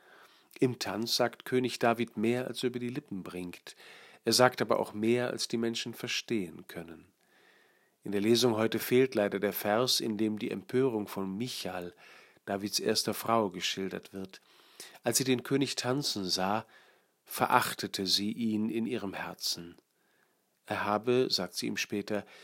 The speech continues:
sich vor den Augen der Mägde seiner Untertanen bloßgestellt,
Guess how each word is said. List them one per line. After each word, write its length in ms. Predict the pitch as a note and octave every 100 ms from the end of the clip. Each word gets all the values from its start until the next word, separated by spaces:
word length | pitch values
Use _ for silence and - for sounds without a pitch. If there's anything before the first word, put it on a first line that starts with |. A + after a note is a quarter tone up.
| - _ _ -
sich 280 | - C3 -
vor 140 | C#3
den 180 | C3 B2
Augen 300 | B2+ C#3+ C#3+
der 120 | B2
Mägde 520 | A#2 C#3+ - C#3 C3+
seiner 300 | B2 A#2+ B2
Untertanen 640 | C#3 C#3 A#2+ - A2+ A2+ G#2
bloßgestellt, 960 | A2 G2+ - G2+ - - G2 F#2+ F#2+